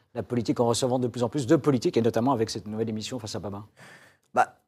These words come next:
Speaker 2: la vraie question, c'est celle de Vincent Bolloré, c'est le même groupe, euh, C huit, I T L et tout ça. Donc la question, c'est est-ce qu'il y a, est-ce qu'il y a un calendrier politique ou pas derrière. Moi, j'en sais rien, je n'ai jamais rencontré Cyril Hanouna, je le connais pas, je connais pas Vincent Bolloré. Donc moi, je ne parle que de ce que je couvre,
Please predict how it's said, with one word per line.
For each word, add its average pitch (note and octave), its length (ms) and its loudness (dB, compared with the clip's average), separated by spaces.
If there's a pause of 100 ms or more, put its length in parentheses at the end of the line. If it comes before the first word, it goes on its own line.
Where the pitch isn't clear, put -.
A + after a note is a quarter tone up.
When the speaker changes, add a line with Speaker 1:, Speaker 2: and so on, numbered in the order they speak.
Speaker 2:
la G#2 120 -4
vraie G#2+ 140 -4
question, B2 240 -4
c'est A#2+ 140 -4
celle G#2+ 180 0
de F#2 360 -2
Vincent F#2+ 220 -6
Bolloré, A2+ 320 2
c'est D3 120 -4
le F#2+ 60 -8
même G2 140 -6
groupe, C3+ 280 -2
euh, F2+ 100 -8
C - 160 -8
huit, G#2+ 340 -2
I G2 60 -10
T - 120 -12
L G2 60 -4
et F#2+ 40 -4
tout - 100 -12
ça. A#2 100 4
Donc G#2+ 140 0
la G2+ 60 -6
question, G#2+ 180 -8
c'est A2 100 -2
est-ce G2 80 -8
qu'il G#2 120 -4
y - 20 -2
a, - 20 -2
est-ce - 80 -8
qu'il - 60 -8
y A2 40 -4
a - 20 -2
un G2 40 -6
calendrier G#2+ 380 0
politique G#2+ 400 -6
ou C3 60 -6
pas A2+ 120 0
derrière. A#2 220 4
Moi, A#2 80 2
j'en G2+ 100 -2
sais - 140 -4
rien, B2 220 2
je A2 160 0
n'ai F2+ 600 -4
jamais A#2+ 160 2
rencontré A#2 320 -4
Cyril G#2 200 -6
Hanouna, G#2+ 200 -2
je B2 80 -6
le F2+ 80 -4
connais F#2 240 -6
pas, A2 200 0
je A#2 60 -4
connais E2+ 180 -8
pas F#2+ 120 -2
Vincent G2 240 -4
Bolloré. F2+ 300 2
Donc G#2+ 120 0
moi, G#2+ 100 0
je G2+ 80 -6
ne F#2+ 100 -4
parle G#2+ 220 0
que - 80 -8
de F#2 80 -4
ce - 80 -12
que - 100 -12
je - 60 -12
couvre, C#3+ 280 2